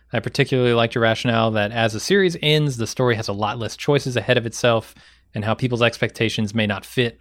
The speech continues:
with the reality of the series. I, for one, accept that it's ending. Everything has to. And I'm grateful to have su-, have had such a wonderful show for the last six seasons. I can think of many that have barely lasted two.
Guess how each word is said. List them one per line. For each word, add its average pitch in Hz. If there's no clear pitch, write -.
with 113
the 104
reality 101
of 95
the 98
series. 95
I, 139
for 139
one, 135
accept 226
that 110
it's -
ending. 104
Everything 117
has 104
to. 127
And -
I'm 123
grateful 151
to 135
have 120
su-, -
have 135
had 165
such 143
a 123
wonderful 143
show 110
for -
the 107
last 104
six -
seasons. 101
I -
can 117
think 135
of 131
many 151
that 135
have 101
barely 120
lasted 107
two. 101